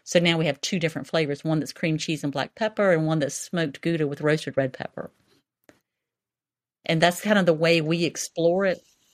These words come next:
I sometimes say that, you know, Eskimos have two hundred words for snow,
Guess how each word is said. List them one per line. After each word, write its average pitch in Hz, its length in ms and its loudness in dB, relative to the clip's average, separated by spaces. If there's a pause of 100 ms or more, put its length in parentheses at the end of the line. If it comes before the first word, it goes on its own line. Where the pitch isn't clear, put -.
(800)
I 165 100 0
sometimes 208 480 2
say 170 240 6
that, 139 180 2 (260)
you 170 80 0
know, 151 80 4
Eskimos 160 640 0 (220)
have 147 240 -4
two 208 220 -2
hundred 160 340 0
words 147 640 -2 (420)
for 151 140 0
snow, - 420 0